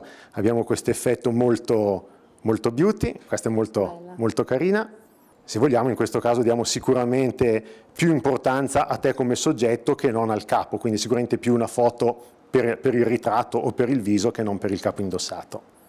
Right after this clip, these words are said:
Speaker 1: Proviamo a spostare sul retro il nostro softbox per andare a costruire una,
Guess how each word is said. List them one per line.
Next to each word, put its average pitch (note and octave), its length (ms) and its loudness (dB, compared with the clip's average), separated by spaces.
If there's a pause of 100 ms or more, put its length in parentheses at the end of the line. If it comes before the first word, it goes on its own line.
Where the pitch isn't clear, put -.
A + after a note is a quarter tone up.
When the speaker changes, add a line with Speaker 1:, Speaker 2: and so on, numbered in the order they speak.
(340)
Speaker 1:
Proviamo A#3 560 2
a F3 100 0
spostare D#3 680 0
sul C#3+ 240 2
retro C#3 640 2 (380)
il C#3 180 2
nostro C3 640 2
softbox F#3+ 960 -2 (120)
per D3+ 340 4
andare C#3+ 300 2
a D3 60 -2
costruire D3 720 2
una, A#2+ 600 0